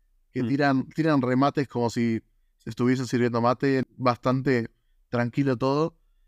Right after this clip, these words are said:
Speaker 1: Y la verdad que es totalmente lo contrario a ver una comedia hollywoodense seguramente. En este caso, Hojas de Otoño está bueno porque tiene toda esta temática, como bien transmite esto de la temporada de épocas.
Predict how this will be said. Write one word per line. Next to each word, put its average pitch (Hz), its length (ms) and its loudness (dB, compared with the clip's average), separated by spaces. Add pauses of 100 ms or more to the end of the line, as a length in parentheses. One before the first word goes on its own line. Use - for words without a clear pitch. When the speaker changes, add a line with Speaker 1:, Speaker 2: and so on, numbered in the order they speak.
(520)
Speaker 1:
Y 131 100 -2
la 120 140 2
verdad 120 240 0
que 123 420 2
es 127 220 -8
totalmente 147 400 0
lo 135 80 2
contrario 127 300 0
a 127 40 2
ver 120 80 2
una 117 120 0
comedia 110 520 0 (640)
hollywoodense 120 580 2
seguramente. 120 540 0 (680)
En 139 120 2
este 147 240 2
caso, 143 280 2
Hojas 131 200 -2
de 127 60 2
Otoño 143 400 0
está 131 180 -2
bueno 131 220 0
porque 123 180 -2
tiene 127 240 -2 (200)
toda 127 120 2
esta 123 140 2
temática, 123 460 0 (280)
como 117 200 0
bien 127 180 2
transmite 123 460 -2
esto 120 160 0
de 120 80 4
la 113 100 2
temporada 113 600 0
de 120 300 4 (360)
épocas. 139 600 0